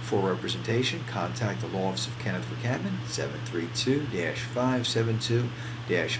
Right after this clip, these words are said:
oh five oh oh. Also, call one eight hundred N J Laws seven. That's N J L A W S seven.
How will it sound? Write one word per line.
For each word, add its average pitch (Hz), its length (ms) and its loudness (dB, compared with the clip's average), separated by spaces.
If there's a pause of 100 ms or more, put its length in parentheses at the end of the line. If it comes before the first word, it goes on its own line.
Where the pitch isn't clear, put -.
oh 95 160 4
five 85 460 0
oh 123 480 2 (1300)
oh. 85 60 0
Also, 90 380 0 (380)
call 98 300 4 (360)
one 98 160 0
eight 95 120 0
hundred 120 340 4 (360)
N 101 200 0
J 101 180 2
Laws 95 340 2
seven. 120 400 4 (140)
That's 85 320 -2
N 101 180 0
J 107 280 0 (440)
L 104 320 2
A 95 180 2
W 90 440 0
S 117 300 4 (260)
seven. - 340 0